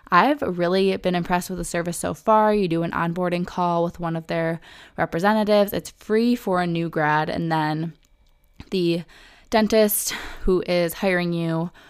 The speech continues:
or if you're doing a practice transition and you're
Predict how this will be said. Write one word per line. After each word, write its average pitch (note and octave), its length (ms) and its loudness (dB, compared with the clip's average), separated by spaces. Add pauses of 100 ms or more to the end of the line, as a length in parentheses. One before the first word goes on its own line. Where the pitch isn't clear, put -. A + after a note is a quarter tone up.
(140)
or F#3 160 4
if E3+ 120 -4
you're F3 80 0
doing E3+ 320 -2
a E3 60 -4
practice E3 880 -4
transition E3 960 -4
and F3 200 -2
you're D#3+ 420 0